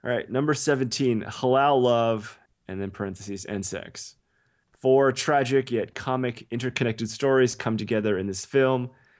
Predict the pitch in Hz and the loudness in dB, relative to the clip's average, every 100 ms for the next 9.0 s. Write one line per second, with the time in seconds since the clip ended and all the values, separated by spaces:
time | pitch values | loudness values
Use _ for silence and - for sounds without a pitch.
0 | _ _ 107 - - 120 117 113 107 110 | _ _ -10 -6 0 2 4 2 0 -2
1 | 104 117 101 113 113 107 110 107 107 117 | 0 0 0 -2 -2 -2 -4 -2 -2 -2
2 | 120 107 104 104 98 101 - 113 104 98 | -4 -2 -2 -2 -2 -4 -2 -2 -2 -2
3 | 101 101 101 95 101 95 110 120 113 110 | -4 -4 -6 -4 -2 0 2 2 2 2
4 | 104 104 95 98 95 101 98 90 90 95 | 2 0 -4 -6 -4 -4 -2 -4 -4 -4
5 | 98 - 110 110 117 107 127 123 107 107 | -4 -2 -2 -2 -6 -4 -2 0 0 0
6 | 101 98 98 95 98 95 87 107 120 143 | 2 0 -2 -2 -2 -4 -2 0 2 0
7 | - - _ _ _ _ - 107 135 117 | -4 -14 _ _ _ _ -2 0 2 2
8 | - - 101 95 95 92 92 90 - | 2 2 4 4 2 0 -2 -8 -12